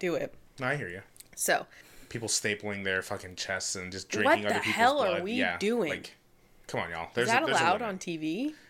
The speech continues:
Speaker 1: There's a threshold.
Speaker 2: And now
Speaker 1: Um,
Speaker 2: that's past it. Sometimes even W W E goes past it.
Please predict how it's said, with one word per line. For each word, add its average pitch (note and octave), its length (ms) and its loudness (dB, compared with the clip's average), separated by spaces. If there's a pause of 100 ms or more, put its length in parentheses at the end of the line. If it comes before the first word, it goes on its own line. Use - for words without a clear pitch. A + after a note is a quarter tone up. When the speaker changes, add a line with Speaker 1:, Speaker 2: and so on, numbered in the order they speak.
(340)
Speaker 1:
There's C#3 160 0
a A#2 40 -2
threshold. F2 520 -4 (360)
Speaker 2:
And F#3 200 2
now E3+ 120 6
Speaker 1:
Um, E3 40 -2
Speaker 2:
that's E3 200 0
past - 320 -4
it. - 220 -8
Sometimes C#4 400 4
even F3+ 140 0
W E3 160 2
W D#3+ 200 0
E D#3 100 -2
goes C#3+ 140 -4
past - 300 -4
it. - 140 -10